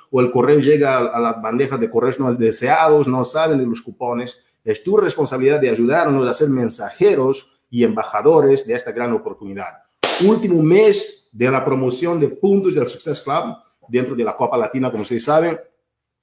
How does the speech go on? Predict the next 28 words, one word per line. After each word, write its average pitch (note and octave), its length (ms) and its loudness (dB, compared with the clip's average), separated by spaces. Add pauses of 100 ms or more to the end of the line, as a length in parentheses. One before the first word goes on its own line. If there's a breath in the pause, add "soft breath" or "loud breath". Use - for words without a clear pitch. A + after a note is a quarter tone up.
(140)
Pero C3 280 -2
para A2 280 -4
el A#2 140 -4
Success C3 340 -8
Club C#3 220 -6
tú B2 140 -8
tienes D#3+ 800 -2
la A#2+ 120 2
oportunidad A#2+ 840 2
de, C#3+ 400 6
ah, A2+ 260 -4
ah, G2 300 -8 (200)
llenar, B2 580 0
perdón, A#2+ 400 0
eh, A2+ 140 2
de G#2+ 100 0
cumplir B2 300 -2
con A2+ 180 0
estos A#2+ 240 -2
puntos C3+ 420 0
todavía, A#2+ 720 0
¿ok? F2 140 -18
Del A2+ 280 -4
Success - 380 -10
Club, A#2 380 -6
no C3 120 -10
te A2 80 -10
olvides. B2 480 0